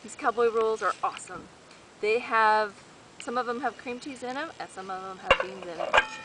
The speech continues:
Make 'em ahead of time, freeze 'em, bring 'em on your camp out, and then just heat 'em up, and you have a delicious dinner. Look at this. Yum.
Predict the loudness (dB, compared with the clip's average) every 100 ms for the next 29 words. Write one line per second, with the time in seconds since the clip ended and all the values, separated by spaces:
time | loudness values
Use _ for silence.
0 | -16 -16 -8 -6 -4 -6 -6 -6 -6 -2
1 | -2 -2 -6 -14 -20 -20 -20 -20 -20 -20
2 | -20 -20 -20 -20 -20 -12 -10 -8 -8 -8
3 | -10 -14 -20 -8 -6 -4 -4 -6 -8 -8
4 | -4 -4 -4 -8 -16 -20 -16 -14 -12 -14
5 | -16 -18 -18 -20 -14 -12 -10 -10 -10 -12
6 | -18 -16 -14 -14 -14 -10 -8 -8 -10 -16
7 | -16 -16 -16 -12 -12 -12 -14 -14 -14 -16
8 | -16 -14 -12 -12 -14 -20 -20 -20 -20 -20
9 | -20 -20 -20 -20 -20 -20 -12 -2 2 2
10 | 2 -2 -8